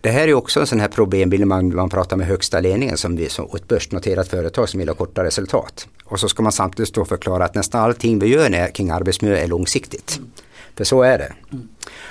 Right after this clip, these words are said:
Speaker 1: Och det är ju, för arbetsmiljö är så komplex bild och det handlar oftast om det, att jobba med det här med, med säkerhetskultur, attityd och beteende. Och ändra säkerhetskultur i ett företag, det tar oerhört lång tid. Och sen har jag också nu, eh, på slutet här lagt in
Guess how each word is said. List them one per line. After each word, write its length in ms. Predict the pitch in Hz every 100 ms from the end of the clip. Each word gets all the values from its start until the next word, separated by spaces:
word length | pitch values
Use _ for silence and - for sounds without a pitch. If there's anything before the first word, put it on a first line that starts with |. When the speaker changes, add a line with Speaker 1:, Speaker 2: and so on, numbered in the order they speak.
| - -
Speaker 1:
Och 160 | 107 -
det 80 | 117
är 80 | 113
ju, 140 | 120 - -
för 220 | - 113 -
arbetsmiljö 540 | - 107 101 - 123 120
är 40 |
så 160 | - 113
komplex 640 | - 101 92 131 131 -
bild 220 | 113 113
och 60 | 101
det 60 | 98
handlar 540 | 98 98 98 101 -
oftast 380 | 98 - 104 -
om 140 | 95
det, 80 | 85
att 240 | 85 -
jobba 220 | 98 85 92
med 140 | 82
det 40 |
här 300 | 80 92 82
med, 260 | 76 90 87
med 140 | 82
säkerhetskultur, 840 | - 92 78 98 - 92 107 98 101
attityd 520 | 90 90 - 90 92
och 80 | 82
beteende. 520 | 80 - 101 80 67
Och 140 | 85 98
ändra 280 | 101 104
säkerhetskultur 1120 | 98 - 101 90 - - 127 110 - 90 90 113
i 80 | 92
ett 80 | -
företag, 560 | 87 82 - - 82 -
det 120 | 95
tar 280 | - 82 -
oerhört 560 | - 95 98 104 104 -
lång 180 | 65 69
tid. 160 | - - - -
Och 260 | - 113
sen 200 | - 143
har 120 | 143
jag 120 | 139 123
också 240 | 127 120
nu, 320 | 113 117 113
eh, 380 | - 110 104 98
på 120 | -
slutet 460 | 92 110 117 82 -
här 160 | 101 98
lagt 300 | 90 - 104
in 260 | 90 87